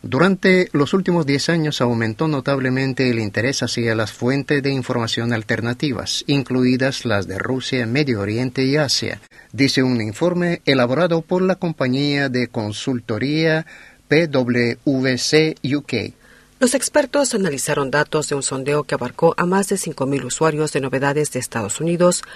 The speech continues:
Speaker 2: Gran Bretaña, Francia, Alemania, España, Rusia, Argentina, México, Egipto e India, así como preguntaron opiniones de dirigentes de cinco compañías prestigiosas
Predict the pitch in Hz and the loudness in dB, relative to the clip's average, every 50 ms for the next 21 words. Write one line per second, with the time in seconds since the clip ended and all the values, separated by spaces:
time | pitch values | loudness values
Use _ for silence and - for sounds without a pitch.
0 | - - - 220 180 147 139 127 - 139 139 135 135 139 147 147 - - 135 131 | -12 0 2 2 2 2 0 -2 2 2 2 2 2 0 -2 -2 -2 0 0 0
1 | 131 123 - - 156 - - 156 156 135 139 139 135 135 143 143 139 - - - | 0 0 -2 -2 -2 0 2 0 0 0 0 0 0 0 0 0 0 -2 -4 -4
2 | - - 139 135 135 143 143 139 135 - 156 160 151 - - 165 156 - - - | 0 0 -2 0 0 0 -2 -2 -2 -2 0 0 0 2 2 0 0 0 -6 -16
3 | - - - 254 240 - 254 214 - - 147 139 139 135 - - 160 170 160 - | -14 -4 -4 -4 2 4 2 2 4 2 -2 0 0 0 -2 0 2 2 2 2
4 | - - - - - 156 151 143 - - 185 - - - 170 - - 190 185 170 | 0 -10 -8 0 2 2 2 2 0 -2 -4 -4 0 0 0 2 4 4 4 4
5 | 156 139 131 143 143 - - - - - - - - - - - - - 294 - | 4 0 0 -2 -2 -2 -4 -8 -14 -20 -20 -20 -20 -10 -2 0 2 2 2 2
6 | - 285 294 285 - 247 196 180 160 - 147 139 135 131 131 - 151 139 147 156 | 4 4 4 6 4 4 4 4 2 2 2 2 2 0 -2 -2 -2 0 2 2
7 | 165 170 165 156 - 156 147 151 135 135 - - 180 175 - 185 175 - - 147 | 4 4 2 2 0 -2 0 -2 -4 -4 -2 -2 -2 0 2 0 0 0 0 -2
8 | - - - 233 220 - 214 - - 160 - - 131 131 135 135 131 127 - - | 0 2 2 2 4 4 2 2 2 -2 0 0 0 0 2 0 0 0 -2 -2
9 | - 131 131 - - - - - - 190 180 - - 180 - - | -2 -2 -2 -4 -6 -10 -8 0 2 2 2 2 0 0 -2 -2